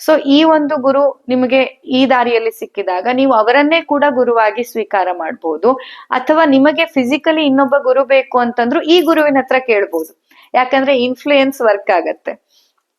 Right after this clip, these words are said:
ಇನ್ಫ್ಲೂಯೆನ್ಸ್ ಅನ್ನೋದು ವರ್ಕ್ ಆಗತ್ತೆ. ಹಾಗಾಗಿ ಈ ಗುರುವಿನ ಹತ್ರ, "ನನಗೆ ಒಂದು ಇದನ್ನೆಲ್ಲ ಹೇಳ್ಕೊಡುವಂತ ಗುರುವನ್ನ ನೀನು ದಯಪಾಲಿಸು,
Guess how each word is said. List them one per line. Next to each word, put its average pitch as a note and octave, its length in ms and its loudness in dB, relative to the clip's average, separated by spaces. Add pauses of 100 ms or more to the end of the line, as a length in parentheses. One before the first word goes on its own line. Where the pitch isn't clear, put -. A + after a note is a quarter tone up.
ಇನ್ಫ್ಲೂಯೆನ್ಸ್ C4 580 0
ಅನ್ನೋದು A3+ 340 0
ವರ್ಕ್ G#3 280 0
ಆಗತ್ತೆ. F3 720 -6
ಹಾಗಾಗಿ A#3+ 640 0 (240)
ಈ D#4+ 180 2
ಗುರುವಿನ C4 420 2
ಹತ್ರ, G#3+ 220 -4 (360)
"ನನಗೆ G3+ 280 -2
ಒಂದು G3+ 600 2
ಇದನ್ನೆಲ್ಲ F#3+ 420 0
ಹೇಳ್ಕೊಡುವಂತ G3+ 720 -2
ಗುರುವನ್ನ F3+ 480 -2
ನೀನು C4+ 320 2
ದಯಪಾಲಿಸು, F3+ 880 -2